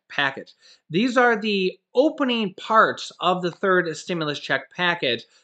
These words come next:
There's additional parts of the bill or of the package that they have to pass through the House and the Senate, basically so that they can use it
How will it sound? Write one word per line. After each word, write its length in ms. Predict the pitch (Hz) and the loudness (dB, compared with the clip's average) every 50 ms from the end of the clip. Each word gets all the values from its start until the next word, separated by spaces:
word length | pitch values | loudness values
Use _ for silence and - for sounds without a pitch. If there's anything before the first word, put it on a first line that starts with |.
| _ - | _ -2
There's 200 | - 160 170 170 | -2 0 2 0
additional 600 | 165 151 135 - 247 311 285 302 - 277 240 214 - - - | -2 -2 -2 -2 0 0 0 0 -2 -2 -2 -2 -4 -6 -4
parts 300 | - 208 208 226 220 - | 0 2 2 2 0 -2
of 320 | 202 - 180 175 170 160 | -2 0 0 0 0 -2
the 340 | 165 170 156 151 147 147 143 - | -2 -2 0 0 0 -2 -6 -6
bill 540 | - 175 185 202 180 151 131 127 135 151 156 147 | -2 0 2 4 4 4 4 4 2 2 2 2
or 160 | 139 135 135 | 2 2 2
of 140 | 143 143 143 | 2 0 -2
the 80 | 131 | -6
package 580 | 123 - - - 165 170 180 175 - 147 139 - | -6 -6 -6 -2 0 0 0 0 -2 -4 -4 -6
that 140 | - 143 - | -8 -8 -6
they 100 | 156 147 | -8 -6
have 240 | 139 160 185 180 | -2 -2 -2 -2
to 140 | - - 139 _ - - - | -2 -6 -16 _ -18 -16 -10
pass 560 | - 202 214 208 160 123 113 117 120 - - - _ - - - _ _ _ | -6 -2 0 2 2 4 2 0 -2 -6 -14 -20 _ -20 -20 -20 _ _ _
through 180 | - - 208 220 | -4 -2 -2 0
the 120 | 214 233 | 0 -2
House 340 | 196 - - 214 202 180 - | -2 0 2 2 2 0 -2
and 160 | - - 160 | -4 -6 -4
the 60 | 147 139 | -4 -6
Senate, 520 | - - - 214 208 190 160 147 156 - _ _ | -6 -4 0 0 2 2 2 0 0 -2 _ _
basically 560 | - 160 190 208 208 - 175 - 170 165 160 | 0 0 0 0 0 -4 -6 -4 -2 -4 -4
so 180 | 156 - 170 151 | -4 -4 -6 -4
that 160 | 151 147 143 | -4 -4 -4
they 80 | 165 156 | -4 -4
can 240 | 151 - 151 143 | -4 -6 -8 -6
use 300 | 151 156 170 175 180 160 | -2 2 2 2 4 4
it 220 | 175 170 160 156 | 2 2 2 0